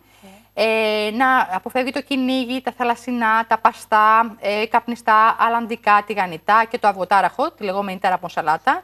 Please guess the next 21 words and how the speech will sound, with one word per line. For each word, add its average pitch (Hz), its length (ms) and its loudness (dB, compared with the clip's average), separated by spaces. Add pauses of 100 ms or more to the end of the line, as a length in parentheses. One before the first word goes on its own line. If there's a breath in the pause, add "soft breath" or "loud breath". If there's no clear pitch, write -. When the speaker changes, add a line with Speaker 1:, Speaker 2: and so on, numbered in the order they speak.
Speaker 1:
Ναι, 196 80 -18
ναι, 185 60 -16 (200)
σίγουρα. - 280 -10
Speaker 2:
Επιτρέπεται 330 640 0
να 285 160 0
καταναλώνει 254 680 0
καφέ, 220 640 0
τσάι, 202 640 2
ε, 202 220 -2
λαχανικά, 214 840 2
ε, 196 580 2 (140)
πράσινα 233 420 2
κυρίως, 185 460 -4
ε, 170 400 0
λαχανικά, 202 680 2
φρούτα, 294 560 0 (280 soft breath)
κρέας, 285 500 2
ε, 226 100 2
από 220 240 4
άπαχο 208 520 2
ζώο, 247 540 0